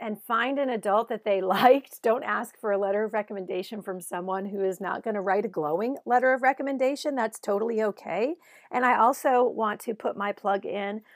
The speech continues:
for grades as well. You know, if your child is motivated, um, yet struggling, and they really want a, a B instead of a C, give them opportunity to earn that B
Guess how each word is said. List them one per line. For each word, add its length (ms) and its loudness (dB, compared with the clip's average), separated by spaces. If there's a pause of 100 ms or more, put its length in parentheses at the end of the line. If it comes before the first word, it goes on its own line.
(140)
for 160 6
grades 480 0
as 260 -6
well. 400 2 (320)
You 80 -6
know, 140 -4
if 160 -6
your 120 -2
child 440 0
is 100 -8
motivated, 760 -2 (340)
um, 300 -8
yet 260 -4
struggling, 800 -6 (720)
and 120 -6
they 160 2
really 320 -4
want 400 -6
a, 320 -2 (200)
a 100 -4
B 360 -4
instead 320 -4
of 80 -6
a 60 -6
C, 600 -6 (440)
give 240 0
them 220 -2
opportunity 1040 -2 (340)
to 380 0 (160)
earn 320 2
that 340 -6
B 520 -2